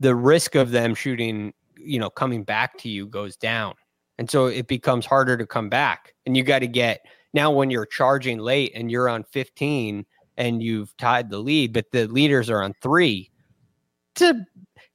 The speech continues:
I mean, they're gonna blow by you and they're not gonna look back. The number you post doesn't become scary, but the number you post becomes scary when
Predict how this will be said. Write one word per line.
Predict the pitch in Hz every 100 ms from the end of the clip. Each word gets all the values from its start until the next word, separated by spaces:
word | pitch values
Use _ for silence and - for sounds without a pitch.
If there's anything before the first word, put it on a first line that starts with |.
| 196
I | 208
mean, | 202
they're | 214 226
gonna | 196
blow | 139 160 160
by | 139 170 180
you |
and | 160 143
they're | 147
not | 151 -
gonna | 147
look | 135 123 -
back. | 151 139 -
The | 120
number | 120 139 139
you | 127
post | - 151 151 -
doesn't | 127 120
become | 113 - 107
scary, | 92 - 143 147 120 - _ _ _ -
but | 147
the | 139
number | 160 185 170
you | 143
post | 175 170 -
becomes | 143 131 113
scary | - 165 175 180 139 120
when | 113 113 110